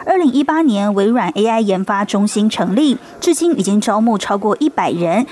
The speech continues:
尤其工程人员也加倍成长。目前总共在台湾的员工人人数超过四百人，待遇在台湾科技业数一数二，不排除还会扩大征才，所以也将办公室规模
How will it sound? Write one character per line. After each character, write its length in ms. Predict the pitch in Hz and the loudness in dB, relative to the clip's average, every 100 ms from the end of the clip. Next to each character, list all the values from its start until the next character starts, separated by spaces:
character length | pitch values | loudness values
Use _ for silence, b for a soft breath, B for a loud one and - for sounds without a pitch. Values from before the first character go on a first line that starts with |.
| B | B
尤 140 | B 269 | B 0
其 200 | - 254 | 2 0
工 220 | 339 370 | 0 -2
程 260 | - 202 196 | -2 0 0
人 220 | 190 196 | 0 2
员 240 | 190 196 | 2 2
也 100 | 185 | 0
加 240 | - 202 208 | 0 -4 -2
倍 200 | 247 185 | -2 -2
成 260 | - 190 | -2 -2
长。 300 | 240 262 185 - B B | 0 -2 -4 -8 B B
目 120 | 262 | 2
前 320 | - 202 190 | 2 0 -2
总 160 | 196 - | -2 -2
共 140 | 202 | -2
在 160 | 220 196 | 0 -2
台 180 | - 185 | -2 0
湾 140 | 208 | 0
的 80 | 214 | 0
员 220 | 180 180 | 0 -2
工 220 | 220 277 | 2 2
人 80 | 247 | 2
人 100 | 185 | 0
数 360 | 208 349 277 - B | 0 0 0 -2 B
超 160 | - 190 | -4 -2
过 180 | 190 190 | 0 -2
四 240 | - 359 | -2 -2
百 200 | 262 165 | -2 -2
人， 340 | 170 175 180 240 B B | -2 0 0 -2 B B
待 160 | 381 359 | 0 2
遇 220 | 330 240 | 2 0
在 180 | 240 190 | 0 -2
台 260 | - 185 | -2 -2
湾 220 | 190 214 220 | 0 0 0
科 160 | 277 | -2
技 220 | 269 285 | 0 0
业 240 | 269 320 214 | 2 0 0
数 260 | - 175 | -2 -2
一 140 | 180 214 | 0 0
数 220 | - 185 | 0 -2
二， 280 | - 269 220 B B | 0 -2 -2 B B
不 100 | 381 | 0
排 240 | 370 196 | 0 0
除 320 | 214 - 185 202 | -2 -4 -2 -2
还 200 | - 165 | -2 -2
会 160 | 214 | -2
扩 240 | 190 - 294 | -2 0 0
大 180 | 240 180 | 0 -2
征 240 | - 196 | -2 -2
才， 400 | 208 - 156 180 - B | -2 -4 -4 -4 -6 B
所 180 | - 208 | -4 0
以 80 | 208 | 0
也 120 | 196 | 0
将 200 | 190 208 | -2 -2
办 200 | 254 277 | 0 0
公 160 | 254 269 | 2 0
室 200 | - 240 | 0 -2
规 200 | 262 311 | 0 2
模 320 | 220 190 | 2 0